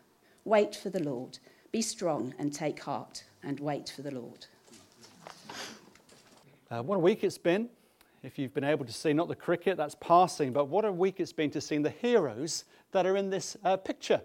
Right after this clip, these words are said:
Speaker 2: I don't know how much you've, uh, been able to see of it, but it's been seventy-five years since the D-Day landing. It's a generation that are kind of hewn out of granite. The women who s-, predominantly stayed behind and did the war at home, the men who predominantly went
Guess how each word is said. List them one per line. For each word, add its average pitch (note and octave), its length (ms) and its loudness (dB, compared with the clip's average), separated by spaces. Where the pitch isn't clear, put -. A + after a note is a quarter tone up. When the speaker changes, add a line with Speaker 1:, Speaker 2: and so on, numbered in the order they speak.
Speaker 2:
I E3+ 80 -2
don't A3+ 180 4
know F3 140 6
how F3+ 160 2
much G3 240 0
you've, F3 180 0
uh, E3+ 80 6
been E3 180 2
able F3+ 200 6
to D3+ 120 -2
see A#3+ 300 6
of D#3+ 140 8
it, E3+ 320 -4
but E3 240 2
it's F3+ 140 -2
been E3+ 100 2
seventy-five G#3 640 6
years F#3 260 6
since E3+ 200 -2
the E3+ 100 -2
D-Day D#3 540 4
landing. F3 600 0
It's - 160 -8
a D#3+ 60 2
generation G#3+ 600 4
that E3+ 240 2
are D3+ 140 4
kind F3+ 220 -2
of - 40 -2
hewn F3 600 2
out D#3+ 320 -2
of C3+ 200 -4
granite. A3 760 0
The D#3 100 -4
women G#3 340 2
who F3 340 4
s-, - 200 -8
predominantly F#3+ 520 4
stayed F#3+ 340 4
behind F3 460 2
and D#3 100 -2
did D#3 160 0
the E3 80 0
war E3 260 6
at D3 60 -2
home, E3+ 240 4
the D#3+ 80 2
men F3 300 0
who F#3+ 100 2
predominantly F#3 480 4
went E3+ 200 0